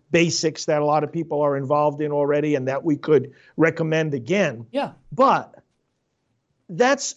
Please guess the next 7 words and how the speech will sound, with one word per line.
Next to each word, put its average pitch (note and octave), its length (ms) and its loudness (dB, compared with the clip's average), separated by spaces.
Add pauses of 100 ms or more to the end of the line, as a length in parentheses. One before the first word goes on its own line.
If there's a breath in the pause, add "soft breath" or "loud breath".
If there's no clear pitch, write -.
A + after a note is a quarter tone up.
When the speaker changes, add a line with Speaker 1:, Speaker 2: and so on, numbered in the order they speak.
Speaker 1:
a-, G#3 240 -6
the G#3+ 160 0
action G#3+ 460 -4
part, G#3+ 320 -2
that's G3+ 260 -4
service. G3 840 0
Speaker 2:
Yeah. A#3 160 -4